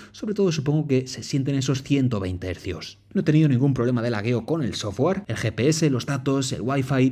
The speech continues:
todo me ha ido perfectamente bien. E incluso para jugar a ciertos juegos no he tenido tampoco ningún problema. Si bien es cierto que no es para nada un smartphone diseñado para jugar,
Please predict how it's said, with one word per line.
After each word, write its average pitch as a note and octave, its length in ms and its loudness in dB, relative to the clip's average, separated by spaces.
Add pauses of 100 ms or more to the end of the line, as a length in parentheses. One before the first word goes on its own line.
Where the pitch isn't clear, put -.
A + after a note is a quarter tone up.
todo F3 240 -6
me D#3 80 0
ha C#3+ 60 2
ido D3 260 2
perfectamente G2+ 880 -4
bien. E2+ 380 -4 (200)
E - 60 2
incluso G3+ 420 6
para B2+ 220 -2
jugar C3 480 2
a - 80 -14
ciertos D#3+ 340 -6
juegos D#3 480 2 (320)
no E3 140 -4
he E3 60 -2
tenido C#3+ 260 2
tampoco C3 340 0
ningún B2+ 320 4
problema. A2 600 -2
Si D#3 100 0
bien E3+ 140 4
es D#3 100 2
cierto D#3 300 4
que B2+ 120 4
no C#3+ 300 8
es C#3+ 180 2
para G2 180 -4
nada G#2 340 -2
un - 280 -14
smartphone - 440 -2
diseñado G#2+ 500 0
para E2+ 220 -8
jugar, E3+ 420 -2